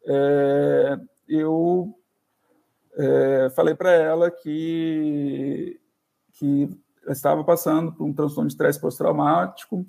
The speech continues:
fiz a prescrição do tratamento, é, é, ela já estava em, em acompanhamento psicológico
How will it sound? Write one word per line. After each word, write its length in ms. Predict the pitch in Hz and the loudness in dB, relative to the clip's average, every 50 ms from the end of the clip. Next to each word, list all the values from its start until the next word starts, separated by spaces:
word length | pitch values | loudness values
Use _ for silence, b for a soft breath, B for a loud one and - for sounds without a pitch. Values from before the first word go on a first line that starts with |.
| _ _ _ _ _ _ _ _ _ _ _ _ _ - _ _ _ _ _ - | _ _ _ _ _ _ _ _ _ _ _ _ _ -20 _ _ _ _ _ -6
fiz 280 | - 143 147 160 170 160 | 0 2 2 2 2 2
a 60 | 165 | 0
prescrição 800 | - 160 147 147 147 - 143 139 - - 151 147 151 165 170 156 | 0 0 -2 -2 -2 -4 -4 -4 -2 -2 0 2 2 0 0 -2
do 80 | 139 | -6
tratamento, 1080 | 131 - 147 147 143 143 135 127 131 139 143 160 175 175 175 175 170 156 147 139 143 165 _ _ _ _ _ _ _ | -4 -2 -4 -2 -2 0 0 0 2 2 2 0 0 -4 -4 -4 -4 -4 -4 -4 -6 -10 _ _ _ _ _ _ _
é, 120 | - - 127 | -8 -4 -2
é, 560 | 131 131 127 - 131 127 127 131 131 131 127 - | -2 -2 -2 -2 0 2 2 4 4 4 2 2
ela 160 | - 131 131 | 0 -2 -2
já 100 | 135 139 | -2 -2
estava 580 | 139 - - - 147 147 165 170 160 151 147 | -4 -2 -2 0 2 2 2 2 2 0 0
em, 360 | 139 139 139 - - 117 131 135 | 0 0 0 -2 -4 -4 -4 -4
em 60 | 139 | -4
acompanhamento 560 | 143 - 143 127 - 147 143 143 143 143 143 | -4 -6 -10 -6 -4 -2 0 0 0 -2 -4
psicológico 1160 | - - - - 147 - 143 147 143 143 143 143 147 165 170 175 170 170 - - - 180 185 | -10 -14 -10 -10 -6 -4 -2 -2 0 0 2 2 2 2 2 2 0 -2 -4 -8 -12 -12 -12